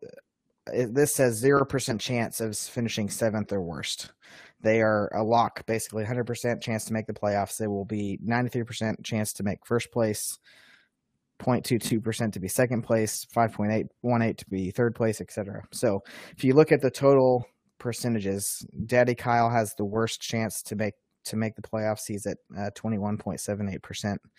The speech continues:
to make the playoffs. Uh, f-, the William Falcons is forty-three point nine five percent. Um, Matty Ice and the Boys is eighty-eight point two five two percent. Run D M C, we've talked about him, eighty-two percent. So again, it's just one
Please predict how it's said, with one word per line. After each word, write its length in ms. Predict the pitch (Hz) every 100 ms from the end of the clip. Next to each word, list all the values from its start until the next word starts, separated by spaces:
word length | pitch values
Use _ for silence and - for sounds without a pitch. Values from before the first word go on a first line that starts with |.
| - - - _ _ -
to 80 |
make 120 | 113 101
the 80 |
playoffs. 640 | 110 107 101 101 - - - _ _ _ _ -
Uh, 180 | 107 101
f-, 160 | -
the 160 | - 107
William 400 | 104 110 113 107
Falcons 480 | - 135 131 131 123
is 120 | 113
forty-three 440 | - 120 107 110 107
point 220 | - 90
nine 160 | 104 98
five 300 | 127 127 123
percent. 420 | 120 127 117 - - _ _ _ -
Um, 400 | 107 104 98 98 - -
Matty 300 | 101 104 101
Ice 260 | 104 104 -
and 60 |
the 60 | 95
Boys 320 | 104 110 104
is 140 | 104
eighty-eight 360 | 98 104 104 85
point 240 | - 98 -
two 160 | - 107 _
five 200 | - 104
two 180 | - 113
percent. 440 | - 107 110 107 -
Run 220 | 104 110
D 120 | 104
M 100 | 98
C, 300 | 101 110 104
we've 140 | 101 -
talked 200 | 104 -
about 160 | 95
him, 320 | 101 101 101 - - - -
eighty-two 380 | 107 101 - 101
percent. 420 | 104 - 98 92 - - - _ _ _ _ -
So 180 | - 120
again, 380 | 107 101 98 110
it's 160 | 131 139
just 160 | 139
one 380 | 131 135 135 127